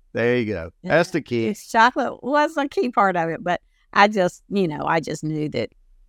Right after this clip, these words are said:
Speaker 2: we didn't wanna go to bed that angry and that I needed to forgive Joe. And
Speaker 1: <laughs> Yeah, some friend of ours has a little plaque over her sink that said, "Don't go to bed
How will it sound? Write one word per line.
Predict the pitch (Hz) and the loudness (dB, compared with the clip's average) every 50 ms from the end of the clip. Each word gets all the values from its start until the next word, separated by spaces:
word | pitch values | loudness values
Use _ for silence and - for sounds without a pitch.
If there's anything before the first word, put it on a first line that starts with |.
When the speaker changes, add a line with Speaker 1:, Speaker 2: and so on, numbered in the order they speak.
| _ - _ | _ -18 _
Speaker 2:
we | - 180 180 180 170 | -4 0 2 2 2
didn't | 165 165 160 160 160 156 | 2 2 2 2 2 0
wanna | 160 160 160 156 156 165 _ _ _ - 185 | 0 -2 -2 -4 -4 -6 _ _ _ -12 -2
go | 160 170 165 165 | 2 2 2 2
to | 156 | 0
bed | 151 160 156 151 147 139 143 147 135 - _ _ - | 0 -2 0 0 0 0 0 -2 -4 -6 _ _ -4
that | 160 170 156 143 135 | 2 4 4 4 4
angry | 143 147 156 151 143 147 151 147 139 143 | 2 2 2 0 0 0 0 0 0 0
and | 151 151 | 0 0
that | 139 139 | 0 2
I | 143 139 | 2 4
needed | 143 147 147 156 156 - 69 - - | 4 4 2 0 -2 -4 -8 -10 -12
to | - - _ | -20 -20 _
forgive | _ - 170 165 160 160 160 151 151 160 | _ -4 -2 -2 0 0 0 0 0 -2
Joe. | - - 147 143 135 131 143 156 160 165 | -2 -2 -2 0 -2 -2 -4 -6 -6 -6
And | - - 131 - 196 - _ _ _ _ _ | -8 -8 -8 -10 -10 -12 _ _ _ _ _
Speaker 1:
<laughs> | 240 - - | -14 -4 0
Yeah, | 190 170 151 147 196 185 - _ _ _ 226 214 - _ | 2 2 4 2 0 -2 -4 _ _ _ -12 -12 -12 _
some | - - - 160 156 151 | -18 0 2 4 4 4
friend | 131 - 139 147 151 147 | 2 0 0 2 2 2
of | 139 127 | 4 4
ours | 131 123 120 120 117 - | 4 4 4 2 -2 -2
has | 135 131 127 113 | 0 0 0 2
a | 123 | 0
little | 120 117 107 | -2 -2 -2
plaque | - - 127 131 127 123 123 113 - | -4 -4 0 2 2 2 2 0 0
over | 120 117 113 110 110 107 107 | 0 0 2 2 2 2 0
her | 107 | 0
sink | - - - 120 120 117 107 - | -2 -2 -2 0 0 0 -2 -6
that | - 104 92 | -10 -12 -12
said, | - - - - - 110 | -8 -8 -8 -8 -8 -8
"Don't | - - 139 143 - 131 | -4 -4 -2 -2 0 0
go | 139 135 131 | 0 0 0
to | 123 | 0
bed | 120 120 127 127 127 123 117 110 | 0 2 2 4 4 2 0 -2